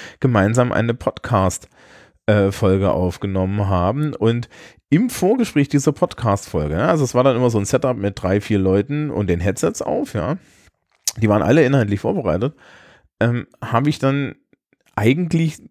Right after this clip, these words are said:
zehn, fünfzehn Minuten mit den Leuten mehrere Durchläufe gemacht, wie sie in diesem Podcast natürlich reden. Das, was ich jetzt hier gerade mache, ja. Ähm, das ist nicht jedem und jeder gegeben und das bedeutet natürlich,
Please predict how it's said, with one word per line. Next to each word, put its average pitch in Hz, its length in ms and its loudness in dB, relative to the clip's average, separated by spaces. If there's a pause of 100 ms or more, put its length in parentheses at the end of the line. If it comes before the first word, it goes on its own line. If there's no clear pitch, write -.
(240)
zehn, 185 520 2
fünfzehn 165 540 -2
Minuten 165 640 -2 (380)
mit 135 100 -2
den 135 140 0
Leuten 131 320 0
mehrere 135 360 2
Durchläufe 139 760 2
gemacht, 139 440 -4
wie 135 220 -2
sie 170 380 0
in 139 220 -2
diesem 139 260 0
Podcast 147 680 -2
natürlich 135 460 0
reden. 101 220 2
Das, 143 120 4
was 139 120 0
ich - 160 0
jetzt 123 180 0
hier 107 140 2
gerade 87 320 0
mache, - 360 -12
ja. 107 220 -4 (800)
Ähm, 117 420 2
das - 140 0
ist - 160 0
nicht 170 200 2
jedem 147 260 2
und 120 140 0
jeder 135 180 2
gegeben 120 420 2
und 127 140 -2
das 127 120 0
bedeutet 117 360 2
natürlich, 143 460 0